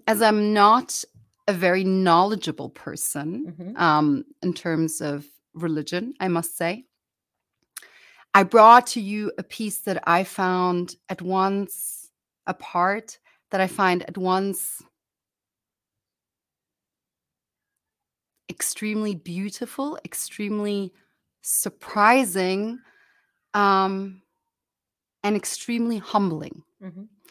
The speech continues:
Speaker 1: So what I'm gonna do is just, I'm gonna read it out loud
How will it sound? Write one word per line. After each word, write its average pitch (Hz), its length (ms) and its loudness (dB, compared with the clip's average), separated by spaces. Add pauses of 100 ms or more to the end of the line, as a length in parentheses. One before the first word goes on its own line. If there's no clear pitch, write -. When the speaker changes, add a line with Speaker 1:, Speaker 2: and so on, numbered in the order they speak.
(300)
Speaker 1:
So - 400 2
what 240 140 8
I'm 311 60 8
gonna 330 180 8
do 233 200 -6
is - 180 -6
just, - 200 -8
I'm 226 100 -4
gonna 214 160 -4
read 240 320 2
it - 140 0
out 202 200 2
loud 233 360 4